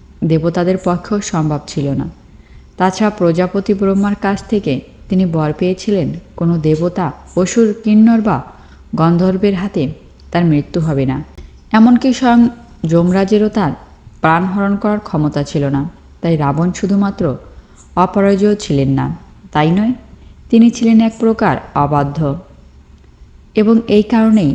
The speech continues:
স্বয়ং ভগবান বিষ্ণুকে রামরূপে অবতার ধারণ করতে হয়েছিল রাবণকে প্রাণদণ্ড দেওয়ার জন্য। কিন্তু আপনারা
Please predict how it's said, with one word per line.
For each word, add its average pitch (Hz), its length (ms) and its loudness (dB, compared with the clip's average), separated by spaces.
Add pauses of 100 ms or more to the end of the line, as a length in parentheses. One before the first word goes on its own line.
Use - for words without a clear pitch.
স্বয়ং 196 320 -2
ভগবান 170 480 0
বিষ্ণুকে 208 460 0 (520)
রামরূপে 165 580 2
অবতার 160 420 -2
ধারণ 202 260 -2
করতে 208 320 -4
হয়েছিল 214 380 0 (380)
রাবণকে 165 500 0
প্রাণদণ্ড 160 560 0
দেওয়ার 139 300 -2
জন্য। 139 240 -2 (1000)
কিন্তু 214 260 4 (100)
আপনারা 180 380 -2